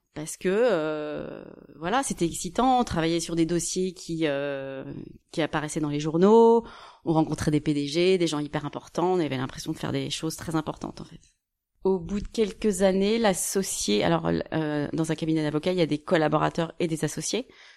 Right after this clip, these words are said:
Donc les associés, c'est ceux qui détiennent les parts, euh, du cabinet, donc ce, ce sont les boss. L'associé avec qui je travaillais m'a proposé de le suivre dans un autre cabinet américain cette fois,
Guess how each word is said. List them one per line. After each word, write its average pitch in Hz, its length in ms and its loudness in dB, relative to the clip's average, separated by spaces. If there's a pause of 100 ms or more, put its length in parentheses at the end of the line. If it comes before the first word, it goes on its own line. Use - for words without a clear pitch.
(160)
Donc 156 160 -10
les 160 120 -4
associés, 156 320 -4
c'est 170 120 -8
ceux 160 120 -10
qui - 120 -14
détiennent 151 320 -2
les 143 100 -6
parts, - 500 -2
euh, 156 280 -14
du - 180 -18
cabinet, - 380 -6
donc 160 160 -12
ce, - 260 -16
ce - 260 -18
sont - 220 -14
les 113 80 -10
boss. 165 320 -6 (400)
L'associé 170 400 0
avec 156 160 0
qui - 140 -4
je - 40 -4
travaillais 165 460 0
m'a 156 380 0
proposé 170 500 0
de 143 640 0
le 151 120 0
suivre 180 280 -4
dans 147 160 0
un 147 120 2
autre 226 160 6
cabinet 175 500 2
américain 175 480 2
cette - 160 -10
fois, - 300 -6